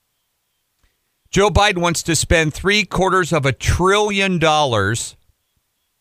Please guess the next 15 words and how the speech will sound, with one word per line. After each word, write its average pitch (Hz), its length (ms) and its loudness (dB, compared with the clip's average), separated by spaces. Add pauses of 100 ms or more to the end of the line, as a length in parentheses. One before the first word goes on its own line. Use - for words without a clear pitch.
(2250)
to 175 180 2
improve 165 520 0
care 190 260 0
for - 260 -2
old 175 220 0
Americans 151 840 0
and 143 260 -2
bolster 165 480 0
low-income 151 880 -2
families' 131 540 -2
tax 143 420 -4
credits 113 420 -2
and - 120 -4
provide 117 480 -2
preschool 120 760 -4